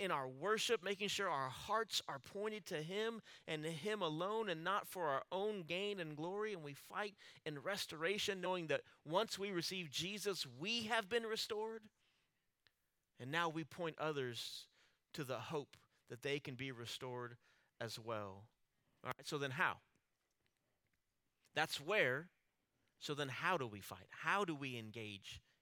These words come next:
in these areas? Well, good news. If you wrote those four words down, just write 'em down again. Because how we fight, it's the same thing as where we, how do we fight? We fight with our identity in Jesus.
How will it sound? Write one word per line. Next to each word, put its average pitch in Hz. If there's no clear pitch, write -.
in 120
these 110
areas? 95
Well, 110
good 185
news. 165
If 135
you 131
wrote 160
those 170
four 170
words 165
down, 196
just 127
write 120
'em 143
down 139
again. 98
Because 175
how 151
we 190
fight, 220
it's 180
the 156
same 190
thing 202
as 175
where 226
we, 214
how 202
do 269
we 247
fight? 247
We 285
fight 247
with 247
our 247
identity 254
in 269
Jesus. 277